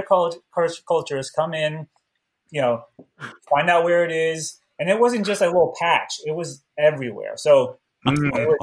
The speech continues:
Speaker 1: it was, like, actually a pretty big deal, um, to do that. And,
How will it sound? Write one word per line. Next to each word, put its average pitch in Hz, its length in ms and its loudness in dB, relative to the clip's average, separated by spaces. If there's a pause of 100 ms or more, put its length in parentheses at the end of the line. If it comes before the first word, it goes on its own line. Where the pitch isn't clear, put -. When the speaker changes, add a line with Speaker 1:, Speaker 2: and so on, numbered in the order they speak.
(120)
Speaker 1:
it 165 80 4
was, 175 120 2
like, 196 160 4
actually 170 460 0
a - 120 -14
pretty 165 180 -6
big 143 180 -4
deal, 135 520 2
um, 117 280 -2
to 127 80 -12
do 131 280 -10
that. 113 160 0
And, 123 240 -6